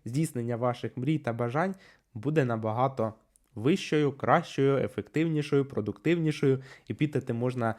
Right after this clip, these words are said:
добирати скільки завгодно. Тому, якщо ви розумієте, що для вас це актуально, вибудувати стосунки з собою, зрозуміти, що це та як це, поділіться, по-перше, своїми враженнями в коментарях.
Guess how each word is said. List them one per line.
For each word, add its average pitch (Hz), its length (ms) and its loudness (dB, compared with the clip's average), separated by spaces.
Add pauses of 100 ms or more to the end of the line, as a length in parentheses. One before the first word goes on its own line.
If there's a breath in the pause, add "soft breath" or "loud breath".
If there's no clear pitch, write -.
(240 loud breath)
добирати 117 500 2
скільки 120 400 -2
завгодно. 113 500 -2 (400 loud breath)
Тому, 151 280 0
якщо 175 560 -4
ви 120 180 -2
розумієте, 131 720 -2
що - 180 -8
для 123 160 -6
вас 135 380 -2
це 135 220 -2
актуально, 123 800 -4 (280 soft breath)
вибудувати 113 840 0
стосунки 131 640 -6
з - 120 -16
собою, 139 440 -4
зрозуміти, 113 640 -4
що 156 260 -2
це 117 160 -6
та - 140 -4
як 151 320 -2
це, 123 140 -4 (480 loud breath)
поділіться, 147 640 2
по-перше, 147 500 -4
своїми 127 440 -4
враженнями 117 680 -2
в 107 480 -4
коментарях. 110 720 -2